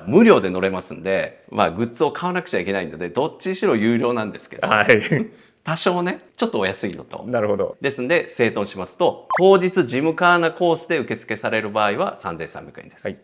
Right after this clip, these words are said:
Speaker 1: 事前に九〇六グッズをAパドックで購入されてから、ジムカーナコースに行く場合は二千二百円となります。
Speaker 2: 間違いそうなのは、いきなりジムカーナコースに行って受付行っても、このグッズは売ってないってことですよね。
Speaker 1: そうなんですよ。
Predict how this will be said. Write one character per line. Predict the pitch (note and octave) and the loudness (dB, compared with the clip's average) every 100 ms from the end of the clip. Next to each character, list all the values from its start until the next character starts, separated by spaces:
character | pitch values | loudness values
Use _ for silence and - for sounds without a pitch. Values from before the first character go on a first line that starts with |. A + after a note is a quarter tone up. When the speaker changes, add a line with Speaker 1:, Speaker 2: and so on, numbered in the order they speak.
| - | -10
Speaker 1:
事 | A2+ D#3+ | -4 0
前 | F#3+ | 2
に | F#3 G3 - - | 2 0 0 -4
九 | C#3+ D3 | -4 0
〇 | D#3+ D3+ | 2 2
六 | C#3+ - | -2 -4
グ | C#3 | -4
ッ | D#3+ | -4
ズ | - C#3+ | -6 0
を | E3+ F3 - C#3+ | 0 0 -4 -2
A | F3 | 0
パ | F#3 F#3 | 2 2
ド | D#3+ | 0
ッ | |
ク | D3 D#3+ | -2 -4
で | F3+ E3+ | -2 -2
購 | - C3 C3 | -2 0 0
入 | C3 | -2
さ | B2+ C3+ | -2 -2
れ | C3+ | -2
て | C3 | -2
か | F#3 | 0
ら、 | G#3+ - - - - | 0 0 -16 -20 -8
ジ | G2 | -4
ム | G#2 | -2
カ | G2 G#2 | 2 2
ー | |
ナ | F#2+ | 0
コ | A2 F#2+ | -4 -4
ー | |
ス | F#2+ | -6
に | F2 - | -8 -10
行 | G2 | -12
く | F2+ | -4
場 | F#2+ | -2
合 | G2+ | 0
は | G3 - - _ | -2 -4 -18 _
二 | F3 | -8
千 | G2+ D2 | -6 -6
二 | D#2 | -6
百 | F2+ - F#2 | -6 -4 -8
円 | |
と | - - | -12 -20
な | _ | _
り | _ - | _ -2
ま | D3+ | 0
す。 | D#3 | 6
Speaker 2:
間 | E3+ | 6
違 | |
い | |
そ | E3+ F3+ | 6 4
う | |
な | D3+ | 4
の | D#3+ | 10
は、 | G3 C#3+ - - - | 10 10 4 -10 -10
い | E3+ | -2
き | G3+ | 6
な | G#3 | 6
り | |
ジ | F3+ F#3 | 6 2
ム | F#3 | 6
カ | G3 | 6
ー | |
ナ | F#3+ | 8
コ | F#3+ F#3+ | 6 2
ー | |
ス | F3 | 2
に | C3 | -2
行 | B2 | -4
っ | - | -6
て | _ _ E3+ D3 | _ _ 2 2
受 | A#2 | 0
付 | C#3 - C#3 | -2 -2 -6
行 | |
っ | - | 0
て | D3 | 2
も、 | E3+ B2+ - - - - | 4 4 0 -14 -20 -6
こ | C3 | -2
の | B2 A#2 - - | 0 -2 -6 -8
グ | C#3 | -8
ッ | - | -2
ズ | G#3+ | 2
は | F3+ | 4
売 | |
っ | B2 | 4
て | - F#3+ | 4 6
な | |
い | |
っ | F#3+ | 6
て | |
こ | F#3+ | 0
と | |
で | - | -6
す | |
よ | A2 | -6
ね。 | - | -4
Speaker 1:
そ | - F#3+ | 2 4
う | |
な | F2+ | 2
ん | |
で | D#2 | -4
す | |
よ。 | - | -12